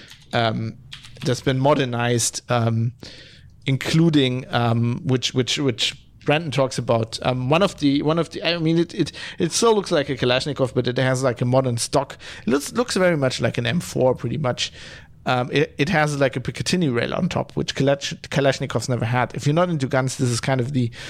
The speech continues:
it's kind of like an attachment system that you can put, like, scopes on and stuff. And the whole point of this modernized Kalashnikov is that you can do that, right? On, on, on an old, uh, like, if you look at the, uh, the predecessor, which is an A K seventy-four, which is,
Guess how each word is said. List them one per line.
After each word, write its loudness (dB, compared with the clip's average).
it's -18
kind 2
of 2
like 2
an 0
attachment 0
system 0
that 0
you -4
can -2
put, -2
like, -2
scopes 0
on 0
and -2
stuff. -2
And 0
the 4
whole 2
point 2
of -2
this 0
modernized 2
Kalashnikov 0
is -2
that 0
you -4
can -2
do 4
that, -2
right? 2
On, 2
on, 0
on 0
an 2
old, 0
uh, 0
like, 0
if 0
you 4
look 4
at 0
the, 0
uh, 0
the -8
predecessor, 0
which 0
is -2
an -4
A -2
K 0
seventy-four, 0
which 0
is, -2